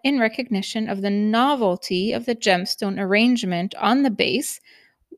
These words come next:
And they further go on to state that the invention in claim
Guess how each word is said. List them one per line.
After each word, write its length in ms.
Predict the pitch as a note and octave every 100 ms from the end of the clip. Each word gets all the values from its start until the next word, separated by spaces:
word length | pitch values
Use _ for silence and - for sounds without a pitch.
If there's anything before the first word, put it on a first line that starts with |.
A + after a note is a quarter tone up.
| _ _ _ _ _ _ _
And 380 | G3 F#3+ F#3+ F#3+
they 100 | F#3
further 380 | - F#3+ F#3 F#3+
go 120 | F#3+
on 160 | F3+ G3
to 100 | A3
state 340 | - G#3 F#3+
that 160 | - -
the 140 | F#3
invention 640 | F3+ F#3 G#3 - A3+ G3+ G#3
in 200 | G3+ G#3
claim 520 | - F#3+ F3 F3